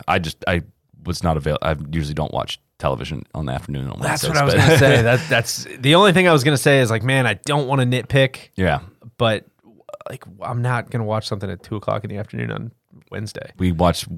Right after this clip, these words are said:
Speaker 1: we have to watch so much, not have to, we get to watch so much stuff all weekend long. Like, I'm not watching, like, Wednesday's my day off
Speaker 2: So
Speaker 1: if
Speaker 2: may-,
Speaker 1: I can. <laughs>
Speaker 2: maybe, like,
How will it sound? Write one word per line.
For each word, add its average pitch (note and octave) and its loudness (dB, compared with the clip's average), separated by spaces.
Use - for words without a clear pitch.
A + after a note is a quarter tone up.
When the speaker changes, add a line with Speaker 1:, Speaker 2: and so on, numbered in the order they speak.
Speaker 1:
we F#2 2
have F2+ 4
to F#2+ -4
watch E2+ 2
so - -2
much, - -4
not F#2 -2
have - -6
to, D2+ -8
we E2 0
get E2+ 0
to - -2
watch D2 0
so - 0
much E2 0
stuff - -2
all D#2+ 0
weekend D2 -4
long. C#2+ -4
Like, C#2 -10
I'm D2 -4
not - -8
watching, - -12
like, D2 -12
Wednesday's E2 -2
my G1+ -8
day - -12
off - -10
Speaker 2:
So - -6
Speaker 1:
if C#3+ -6
Speaker 2:
may-, F3+ 2
Speaker 1:
I - 2
can. B2 0
<laughs> B2+ -4
Speaker 2:
maybe, F3+ 4
like, A#2 0